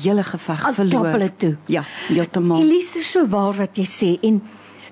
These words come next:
Speaker 2: eh, jy noem nou agentestig as 'n afsnypunt. Ek weet ons het gepraat so om en by sewentig, maar jy weet,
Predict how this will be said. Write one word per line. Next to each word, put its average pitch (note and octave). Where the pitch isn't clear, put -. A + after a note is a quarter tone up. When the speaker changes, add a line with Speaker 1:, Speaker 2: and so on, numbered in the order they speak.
Speaker 2:
eh, A3+
jy A3+
noem A#3+
nou F#3+
agentestig G#3
as F3
'n -
afsnypunt. F#3
Ek G#3+
weet A#3+
ons B3+
het A#3+
gepraat G3
so B3+
om A#3+
en G#3+
by F3+
sewentig, A3
maar A3
jy A3+
weet, G4